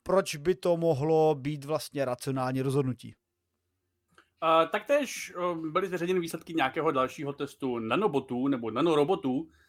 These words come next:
Speaker 2: A v tomto pří-, no, zhruba jako nějakých prostě, mm, chovajících se chemických capin, a složitější, které, a, b-,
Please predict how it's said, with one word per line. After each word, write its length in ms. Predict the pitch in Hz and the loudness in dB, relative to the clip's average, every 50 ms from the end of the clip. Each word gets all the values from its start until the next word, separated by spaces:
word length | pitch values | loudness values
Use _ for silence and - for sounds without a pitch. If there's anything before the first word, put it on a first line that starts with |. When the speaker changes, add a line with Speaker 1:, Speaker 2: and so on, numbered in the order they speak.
| _ _ _ _ _ - | _ _ _ _ _ -4
Speaker 2:
A 560 | 123 127 131 131 131 131 131 131 131 131 127 | 0 2 4 6 6 6 6 4 4 4 2
v 100 | - - | -2 -2
tomto 260 | - 180 190 180 202 170 | -2 -2 0 2 0 -2
pří-, 220 | - - 156 - _ | -2 -8 -14 -12 _
no, 260 | - 127 147 165 165 139 | -2 2 4 4 4 4
zhruba 380 | 135 135 147 147 139 143 139 | 2 2 2 4 4 4 4
jako 260 | 131 127 - 139 135 | 4 2 2 0 -2
nějakých 360 | 131 120 123 123 120 - 123 - | -2 -2 -4 -4 -6 -8 -14 -12
prostě, 380 | 139 135 - - 143 131 123 | -10 -10 -8 -4 -2 -2 -2
mm, 440 | 117 120 113 107 110 110 107 104 104 | -2 -4 -10 -10 -10 -10 -10 -12 -14
chovajících 500 | 104 - 139 123 127 127 120 - 139 - | -10 -10 -6 -4 -4 -4 -4 -8 -14 -10
se 100 | - 135 | -10 -8
chemických 400 | - 131 131 123 - - 143 - | -6 -4 -6 -6 -8 -12 -18 -10
capin, 380 | - 131 - - 123 123 127 131 - _ _ _ _ _ _ _ _ - | -10 -8 -6 -4 -4 -4 -4 -6 -10 _ _ _ _ _ _ _ _ -10
a 160 | 131 120 117 | -10 -10 -8
složitější, 600 | - 151 139 147 143 147 147 143 143 - 156 151 - | -4 -4 -4 -2 0 0 0 0 -2 -4 -8 -10 -10
které, 420 | - - 170 175 170 170 170 170 | 0 2 4 4 6 4 4 2
a, 380 | - 147 139 139 139 139 139 131 | 2 2 2 4 4 4 4 2
b-, 180 | 127 139 143 | 0 0 0